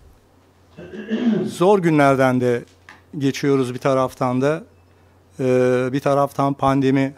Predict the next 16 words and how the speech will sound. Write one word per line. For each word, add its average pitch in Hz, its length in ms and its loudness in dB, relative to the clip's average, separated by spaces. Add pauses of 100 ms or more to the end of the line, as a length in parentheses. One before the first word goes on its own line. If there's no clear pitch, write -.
hayatımızda 123 680 -2
hala 123 340 -2
çok 127 240 -8
ağırlığıyla 123 480 -2
kendisini 117 500 -6
hissedi-, 117 440 -8
hissettiriyor. 127 640 -4 (760)
Ama 139 140 0
çok 143 240 -2
yakında 139 520 0 (240)
yine 127 200 0
çok 131 280 -6
acı 131 180 -2
bir 131 60 0
haber 117 280 -2
aldık. 117 440 -4